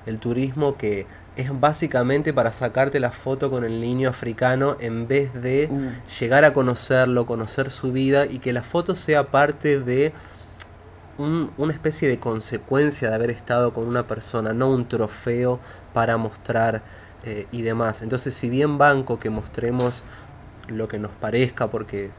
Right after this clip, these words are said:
Speaker 1: el mundo está buenísimo que exista la libertad, eh, pero no me gusta cuando vas a un lugar y la fotografía con, de esa forma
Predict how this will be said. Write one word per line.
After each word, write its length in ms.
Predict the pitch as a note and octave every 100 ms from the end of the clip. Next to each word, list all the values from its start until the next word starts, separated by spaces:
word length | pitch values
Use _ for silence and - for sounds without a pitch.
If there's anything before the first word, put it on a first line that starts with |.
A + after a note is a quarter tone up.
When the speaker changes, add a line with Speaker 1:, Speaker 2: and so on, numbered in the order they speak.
| - -
Speaker 1:
el 120 | G#2+
mundo 420 | A2 A#2+ A#2+ G#2+
está 260 | G2+ - A2+
buenísimo 560 | A2 A2 A2 C3 A#2
que 240 | A2+ A#2 A#2+ - - -
exista 380 | A2 - B2 B2
la 80 | A2+
libertad, 580 | A2+ A#2 A2 B2 C#3 D3+ - - - -
eh, 160 | A2+ A2+ A2+
pero 360 | A#2+ B2 B2 C#3
no 160 | D#3+
me 100 | F#3
gusta 320 | F3+ F3+ - C3+
cuando 340 | B2 A#2+ A#2+
vas 220 | A#2+ C3+ C3+
a 40 |
un 100 | B2
lugar 240 | A#2+ B2+
y 40 | C3
la 100 | A#2+
fotografía 840 | B2+ B2 A#2+ A2 - A#2+ B2 A#2+ A2+ -
con, 260 | A#2 A2 A2 - - - G#2+ - - A2
de 120 | A2+ A#2
esa 180 | - A2+
forma 560 | - A#2+ A#2+ A2+ G#2+